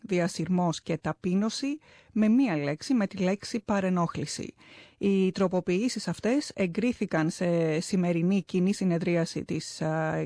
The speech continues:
κοινοβουλευτικής ομάδας του συνασπισμού στην Καμπέρα και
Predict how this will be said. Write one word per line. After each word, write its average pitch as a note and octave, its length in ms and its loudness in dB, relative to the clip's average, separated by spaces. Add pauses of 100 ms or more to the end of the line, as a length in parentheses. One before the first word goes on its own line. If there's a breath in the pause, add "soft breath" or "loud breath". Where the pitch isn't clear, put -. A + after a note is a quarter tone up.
κοινοβουλευτικής F#3 800 -2
ομάδας E3 460 0
του E3+ 200 -2
συνασπισμού E3+ 680 -2
στην E3 340 -2
Καμπέρα A3+ 540 0 (480 loud breath)
και C#4+ 240 0